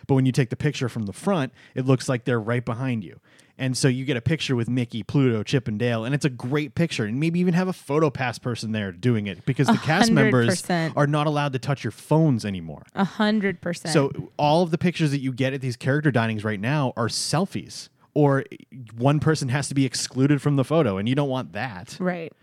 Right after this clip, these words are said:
Speaker 1: So I think that would be probably the best way to go about it, is to do some sort of PhotoPass experience, uh, for a character dining. And hey, you're paying sixty bucks a person for a meal. Like,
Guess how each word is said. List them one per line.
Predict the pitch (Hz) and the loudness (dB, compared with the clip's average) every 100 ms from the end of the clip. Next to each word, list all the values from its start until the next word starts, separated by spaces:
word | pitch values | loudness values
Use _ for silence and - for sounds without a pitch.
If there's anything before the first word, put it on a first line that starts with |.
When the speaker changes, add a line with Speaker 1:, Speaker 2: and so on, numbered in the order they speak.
| _ | _
Speaker 1:
So | - - 131 120 - - - - | -6 2 2 2 -2 -14 -18 -4
I | 156 | 0
think | 180 135 | 0 0
that | 135 147 | -4 -6
would | 160 127 | -8 -6
be | 143 143 135 120 | -4 -4 -4 -4
probably | 151 147 151 151 135 | -2 0 2 2 0
the | 104 | -2
best | 95 113 123 - | -4 -6 -6 -6
way | 120 123 | -4 -4
to | |
go | 107 117 | -2 0
about | 110 98 98 120 | 0 -2 -4 -2
it, | 143 | -4
is | 117 113 | -4 -6
to | - | -6
do | 110 117 | -4 -2
some | 113 113 | -2 -4
sort | 98 120 | -2 -4
of | 98 | -4
PhotoPass | - - 131 131 110 110 90 - | -10 -4 0 0 0 -4 -8 -10
experience, | 101 - 101 90 85 82 90 - _ _ _ _ _ | -12 -12 -10 -10 -10 -12 -14 -14 _ _ _ _ _
uh, | 98 98 95 - - | -6 -4 -6 -10 -6
for | 120 | -4
a | |
character | 104 127 107 110 | -2 0 -2 -4
dining. | 95 98 98 104 | -6 -6 -6 -4
And | 147 131 | -4 -2
hey, | 117 127 - - - - | -2 -4 -6 -18 -20 -4
you're | 156 | 0
paying | 190 175 | 0 -2
sixty | - - 180 - | -4 -4 -4 -4
bucks | 160 151 - | -4 -4 -4
a | 127 | -8
person | - 156 - 120 | -2 -2 -2 -6
for | - 113 | -2 -4
a | |
meal. | 98 123 156 104 92 - _ - | -2 -2 0 -2 -6 -16 _ -6
Like, | 127 113 | -6 -6